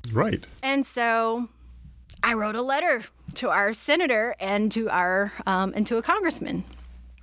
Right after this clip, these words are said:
Speaker 2: And I said, "Hey, I need some help. I need some grant money." And I need some professors.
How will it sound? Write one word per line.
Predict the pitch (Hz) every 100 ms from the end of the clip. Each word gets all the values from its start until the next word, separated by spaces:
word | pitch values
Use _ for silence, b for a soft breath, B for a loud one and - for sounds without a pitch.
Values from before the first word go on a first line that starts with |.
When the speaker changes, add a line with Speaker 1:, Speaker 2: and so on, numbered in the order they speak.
| - -
Speaker 2:
And | 233 220
I | 220
said, | 233 226
"Hey, | 330
I | 254 226
need | 240 220
some | 247
help. | 269 311 -
I | 208
need | 220
some | 226
grant | 220 247 247
money." | 269 294 330 - B B B B B
And | 202 202
I |
need | 214 233
some | 240
professors. | 208 175 240 - 302 320 -